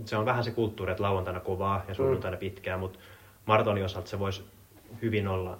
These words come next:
Speaker 1: ja välillä ollutkin sitä, että keskittyy siihen yhteen kovaan treeniin, sit seuraavan päivän ihan palauttelua.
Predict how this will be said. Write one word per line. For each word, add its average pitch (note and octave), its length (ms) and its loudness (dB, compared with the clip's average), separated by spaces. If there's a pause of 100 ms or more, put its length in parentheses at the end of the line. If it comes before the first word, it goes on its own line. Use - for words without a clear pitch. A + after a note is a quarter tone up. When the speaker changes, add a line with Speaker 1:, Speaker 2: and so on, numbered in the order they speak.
(500)
Speaker 1:
ja G2 160 0
välillä G2 340 2
ollutkin G#2 480 0
sitä, F2+ 300 -4
että F#2 200 -8 (180)
keskittyy F#2 460 -8
siihen F#2 260 -6
yhteen F#2 380 -4
kovaan F2+ 300 -6
treeniin, F2+ 300 -8
sit - 100 -16
seuraavan F#2 300 0
päivän C3 240 2
ihan A2+ 140 2
palauttelua. F2+ 760 -2